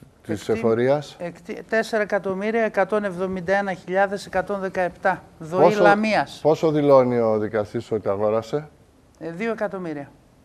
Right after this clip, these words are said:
Speaker 1: Πότε έχετε δει εσείς το, εκείνη την εποχή η εμπορική αξία να είναι το ίμιση της, ε, αντικειμενικής; Δηλαδή, για ποια εντιμότητα μιλάμε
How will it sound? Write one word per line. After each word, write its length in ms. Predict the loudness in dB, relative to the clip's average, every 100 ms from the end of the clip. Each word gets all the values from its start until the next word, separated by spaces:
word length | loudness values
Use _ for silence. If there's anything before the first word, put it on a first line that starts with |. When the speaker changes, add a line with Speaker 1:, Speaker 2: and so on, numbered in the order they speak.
| _ _ _ _ -2
Speaker 1:
Πότε 260 | 4 4 4
έχετε 300 | 2 2 2
δει 140 | 4
εσείς 380 | 2 2 -4 -2
το, 220 | 2 4
εκείνη 360 | 2 0 -2 -2
την 160 | -2
εποχή 540 | -2 0 -2 0 -2 -2 -8 -20 -20 -20 -2
η 100 | 0
εμπορική 540 | 2 2 2 0 2
αξία 680 | 2 0 0 4 4 2 -4 -16 -18 -20 -4
να 160 | 0
είναι 160 | 2 0
το 180 | 2 2
ίμιση 480 | 2 2 -2 -6
της, 440 | -6 -6 -6 -10 -6
ε, 300 | -4 -4 -6
αντικειμενικής; 920 | -6 -8 -6 -6 -6 -8 -10 -10 -16 _ _ _ _ _ _ _ _ _ _ _ _ _ _ -20 _ _ _ _ _
Δηλαδή, 260 | 2 4
για 160 | 4 4
ποια 240 | 6 6
εντιμότητα 720 | 6 6 4 4 4 2 0
μιλάμε 520 | 0 2 2 2 -2